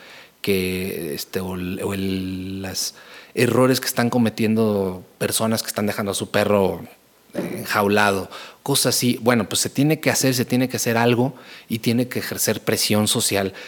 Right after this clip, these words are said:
para recuperar los perritos o toda esta cuestión. Pero cuando son conflictos caseros, por llamarlos de alguna manera, la gente no, no te va a dar una opinión objetiva, no te va a dar una opinión, a, muchas veces funcional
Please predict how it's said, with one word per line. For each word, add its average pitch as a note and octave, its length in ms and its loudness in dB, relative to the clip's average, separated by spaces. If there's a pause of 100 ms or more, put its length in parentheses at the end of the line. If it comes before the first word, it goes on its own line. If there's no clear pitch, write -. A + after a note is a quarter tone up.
(240)
para A#2 200 4
recuperar G#2+ 480 2
los G#2+ 120 2
perritos G#2+ 560 0
o G2 40 -2
toda G2 200 -2
esta - 160 -6
cuestión. A2+ 400 0 (500)
Pero E3 200 6
cuando F3 240 4
son A3+ 180 6
conflictos G3+ 600 2
caseros, C3+ 640 4
por G#2+ 200 0
llamarlos A#2 320 2
de A2+ 80 0
alguna A2 240 2
manera, G2+ 380 2 (840)
la C3+ 180 4
gente D#3+ 340 2
no, D#3+ 200 4 (100)
no D#3 180 4
te D#3+ 100 6
va D3+ 120 8
a D3+ 40 6
dar D3+ 160 6
una E3 160 6
opinión C3+ 500 4
objetiva, C3 500 2
no B2+ 120 4
te B2+ 100 2
va B2 60 6
a A#2+ 40 4
dar A#2 100 2
una A#2+ 120 2
opinión, G#2+ 560 0 (540)
a, A2 100 -6
muchas A#2 420 2
veces A2 380 0
funcional G#2 800 0